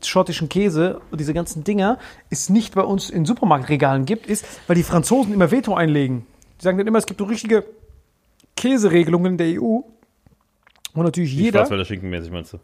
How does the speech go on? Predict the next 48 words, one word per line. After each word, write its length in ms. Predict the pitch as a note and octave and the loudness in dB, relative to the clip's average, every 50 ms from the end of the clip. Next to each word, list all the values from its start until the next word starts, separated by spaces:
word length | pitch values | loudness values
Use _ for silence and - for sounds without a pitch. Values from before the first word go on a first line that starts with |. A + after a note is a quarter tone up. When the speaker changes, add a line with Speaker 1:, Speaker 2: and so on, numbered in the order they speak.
| _ _ _ _ _ _ _ - | _ _ _ _ _ _ _ 4
Speaker 1:
Genau, 440 | G3 F#3+ F#3 F#3 E3+ D#3 D3 C#3 | 4 6 6 6 6 6 6 6
Speaker 2:
Das 80 | C3+ C3+ | 2 0
Speaker 1:
dass 40 | - | -2
sie 120 | F#3 F#3+ G#3 | -4 -2 0
immer 140 | G3 G3+ | 0 2
ihren 180 | G3 F#3+ F3 F3 | 4 4 4 6
lokalen, 680 | F3 F3 E3+ - - G3 F#3+ F#3 F3+ F3 F3 E3+ - - | 6 6 4 4 2 0 2 2 0 -2 -4 -6 -10 -10
Mata-, 460 | F3+ - - F#3+ F3+ F3+ F3+ - F3 F3 | -6 -2 0 2 2 0 2 0 0 2
Ma-, 240 | E3 D#3+ E3 D#3+ | 2 2 0 0
Ma-, 240 | E3 D#3 D#3+ D#3 - - | 0 0 0 0 -2 -4
äh, 180 | D#3+ D#3 D3+ D3+ | -4 -2 -2 -2
lokalen 380 | D3+ D#3 - E3 F3 F3 E3 | -2 -2 -2 0 0 0 0
Matador 440 | D#3 D#3 D#3 D#3+ D#3 D#3+ F#3 F3+ C3+ | 0 0 0 0 0 2 2 4 4
haben 240 | B2+ C3 B2 A#2+ B2 | 4 2 2 0 2
wollen, 180 | C#3 F3 A3 - - - - - - - | 2 2 2 0 -6 -12 -18 -18 -8 -2
dass, 240 | - E3+ - - - | -2 -2 -2 -2 -6
dass 140 | - D#3 | -8 -6
die 80 | - E3 | 0 2
Leute 160 | E3+ F3 F3+ | 2 2 2
sich 160 | E3 D#3 C#3 | 0 -4 -4
bloß 360 | - E3+ E3 G3 A3+ G#3+ - - | -2 2 2 2 2 2 2 2
nicht 220 | G3+ A3+ A3 - - - - - - - | 2 2 2 -2 -10 -16 -16 -16 -6 -4
an 100 | E3 D#3+ | -4 -4
diesen 240 | D#3 C#3+ D#3+ D#3 | -2 -2 -4 0
köstlichen 440 | - A3 A3+ - - F#3+ D#3 D3+ D#3+ | 2 2 0 2 0 -2 -2 -2 -2
Käse, 520 | C#3+ - E3 D#3+ C#3 C3 C#3+ E3 A3 C4+ - _ - | 0 2 2 2 2 2 -2 -4 -4 -6 -8 _ -4
äh, 240 | F3 E3+ E3 D#3+ | -2 -2 0 0
gewöhnen 340 | D3+ C3 C#3+ C#3+ G#3 A#3 G#3 | 0 0 2 2 4 4 4
dürfen, 360 | C#3+ D#3 D#3 D3 - A3 C4+ - - - - - _ - | 4 4 2 4 2 0 0 0 -4 -12 -20 -20 _ -2
weil 100 | E3+ F3 | 0 0
ansonsten 360 | E3+ F3 F#3+ F#3 - - E3+ | 2 2 0 -2 -4 -8 -10
diese 160 | D#3 D3 F3 E3+ | -4 -2 0 0
lokalen 340 | E3+ D#3+ F#3 F#3 F3+ E3+ | 0 2 2 2 2 4
Bauern 240 | C#3+ F#3+ G#3 G3+ F3+ | 4 4 6 6 4
abcracken. 580 | D3 D3 D3 - - E3+ D#3 C3 - C3 A#2 G#2+ - _ - - - - - - _ | 2 0 -4 -2 -2 -2 0 0 -2 -6 -10 -10 -12 _ -20 -20 -20 -20 -20 -20 _
Speaker 2:
Was 140 | - - F2 | -4 -2 0
ja 140 | G2 G#2 D2+ | 0 0 2
eigentlich 340 | E2+ A2+ B2+ B2+ B2+ A2+ F2 | 2 2 2 4 2 2 2
super 260 | G2+ G#2+ G2 A#2 G#2 | 0 2 2 2 4
geil 180 | F2 G#2 G#2 G2+ | 6 6 4 4
und 80 | G2 G2 | 4 2
nachhaltig 480 | G#2 G#2+ G2+ G#2 F#2 E2 E2 D2+ D2+ | 0 0 0 -2 -4 -4 -4 -8 -8
ist, 280 | D2+ D2 - - - - _ | -10 -10 -12 -14 -18 -14 _
wenn 80 | - F2 | -6 -2
wir 80 | F2+ | -2
jetzt 140 | F2 E2 - | -2 -2 0
mal 220 | F#2 F2+ F2 D#2+ D#2+ G2 - | 0 0 0 0 -4 -8 -10
so 80 | E2+ | -10